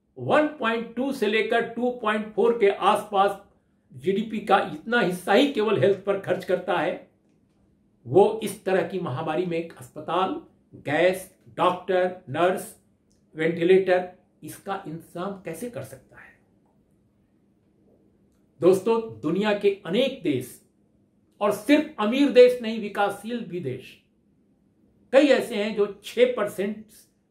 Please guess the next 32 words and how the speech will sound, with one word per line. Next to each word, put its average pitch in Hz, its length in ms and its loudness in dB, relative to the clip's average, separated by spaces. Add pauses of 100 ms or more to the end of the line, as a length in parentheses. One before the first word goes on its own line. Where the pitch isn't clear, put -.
(180)
के 196 80 6
आसपास 190 600 2 (180)
या 175 120 2
साढ़े 185 300 2
चार 208 280 2
परसेंट, 185 380 -6
साढ़े 165 260 -4
पांच 196 240 -4
परसेंट 175 440 -10
खर्च 151 220 -4
करते 143 280 -10
हैं 123 160 -6
health 127 160 -8
पर। - 300 -20 (600)
अमीर 208 300 2
देश 247 200 8 (100)
तो 254 320 6 (540)
छह 254 280 2
से 226 180 -2
लेकर 233 320 -2
के 233 80 -4
और 220 300 -4
चौदह 220 320 4
परसेंट - 480 -2
तक 208 200 -4
खर्च 196 200 -2
करने 180 280 -2
वाले 175 240 0
हैं 156 180 -6
पूरी 151 200 -6
दुनिया 117 320 -6
में। 92 120 -18